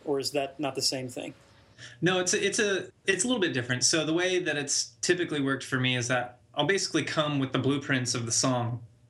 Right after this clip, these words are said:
Speaker 2: um, and then, you know, I'm more like the architect, and then the band are like the builders.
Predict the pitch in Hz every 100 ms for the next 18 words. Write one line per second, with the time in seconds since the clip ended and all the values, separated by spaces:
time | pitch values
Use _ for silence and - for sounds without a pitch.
0 | _ - 143 123 120 117 - - 143 135
1 | 127 131 127 120 120 - - - - -
2 | _ _ _ _ _ 139 131 127 127 -
3 | 147 160 151 143 135 131 135 135 131 143
4 | 127 123 127 127 117 123 131 127 120 117
5 | 117 123 113 120 117 107 107 -